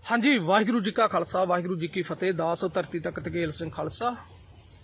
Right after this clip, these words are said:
ਸੋ ਵੀਰੋ, ਤੁਹਾਡੇ ਨਾਲ ਇੱਕ ਜ਼ਰੂਰੀ ਗੱਲਬਾਤ ਕਰਨੀ ਆ ਵੀ ਜਿਹੜੇ ਬੰਦੇ ਇਹ ਗੱਲਾਂ ਕਰਦੇ ਸੀ ਵੀ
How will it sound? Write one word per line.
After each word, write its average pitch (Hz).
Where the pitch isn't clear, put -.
ਸੋ 240
ਵੀਰੋ, 262
ਤੁਹਾਡੇ 240
ਨਾਲ 220
ਇੱਕ -
ਜ਼ਰੂਰੀ 185
ਗੱਲਬਾਤ 175
ਕਰਨੀ 170
ਆ 220
ਵੀ 269
ਜਿਹੜੇ 220
ਬੰਦੇ 247
ਇਹ 262
ਗੱਲਾਂ 226
ਕਰਦੇ 208
ਸੀ 202
ਵੀ 220